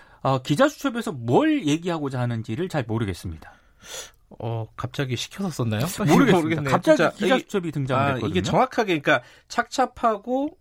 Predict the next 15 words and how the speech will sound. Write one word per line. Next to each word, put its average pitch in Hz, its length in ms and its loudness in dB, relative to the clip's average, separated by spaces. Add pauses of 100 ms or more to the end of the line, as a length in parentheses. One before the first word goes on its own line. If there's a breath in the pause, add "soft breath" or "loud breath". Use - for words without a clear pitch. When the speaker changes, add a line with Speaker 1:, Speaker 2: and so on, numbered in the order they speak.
(140)
Speaker 2:
씁쓸하다는 196 640 0
게 185 80 -4
무슨, 139 420 -2
뭐, 135 180 4
뭘 202 320 4
뜻하는 226 340 -2
건지를 170 240 -4
모르겠다. 117 500 0
Speaker 1:
씨제이 294 500 2
직원의 214 440 0
표정이 175 400 0
이렇다라는 131 640 0
건데, 90 480 -2
Speaker 2:
예. 110 280 -2 (320 loud breath)
Speaker 1:
뭘 226 400 4